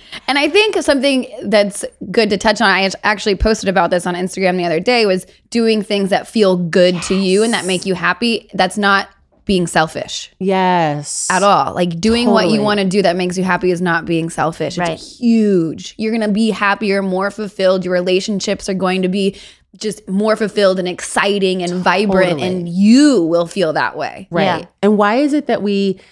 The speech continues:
Speaker 2: like, who created the narrative around selfishness? Like, is it, is it women telling each other that we're selfish? Is it, like, us judging each other in that way?
Speaker 3: You know what?
Speaker 2: Because
Speaker 3: Yeah.
Speaker 2: because we do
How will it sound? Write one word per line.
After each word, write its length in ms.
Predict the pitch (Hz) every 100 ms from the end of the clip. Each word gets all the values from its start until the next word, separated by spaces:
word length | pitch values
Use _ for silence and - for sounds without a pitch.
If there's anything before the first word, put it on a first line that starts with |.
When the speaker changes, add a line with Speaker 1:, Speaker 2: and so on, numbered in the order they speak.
| _ -
Speaker 2:
like, 160 | 202
who 460 | - 285 330 359 359
created 380 | - 269 226 220
the 60 | 185
narrative 440 | 170 165 165 156
around 300 | 156 143 139
selfishness? 760 | - 143 143 131 131 80 143 165
Like, 200 | 151 - - _ -
is 120 | 196
it, 220 | 202 196 -
is 140 | 190
it 120 | 190
women 360 | 165 175 220 254
telling 240 | 269 285
each 160 | 285 285
other 180 | 285 294
that 220 | 277 240
we're 100 | 269
selfish? 600 | 269 277 277 277 277 269
Is 160 | 185 175
it, 260 | 185 180 -
like, 380 | 156 151 - _ _ _ -
us 220 | 175 -
judging 400 | - 156 175 240
each 200 | 254 294
other 180 | 269 269
in 80 | 269
that 240 | 262 -
way? 260 | 247 254 247
Speaker 3:
You 40 |
know 120 | 247
what? 260 | 254 240 226
Speaker 2:
Because 340 | 233 - 262 196
Speaker 3:
Yeah. 220 | 180 175 - _ -
Speaker 2:
because 440 | 233 - 277 226
we 260 | 208 254 269
do 840 | 214 302 359 320 262 262 208 180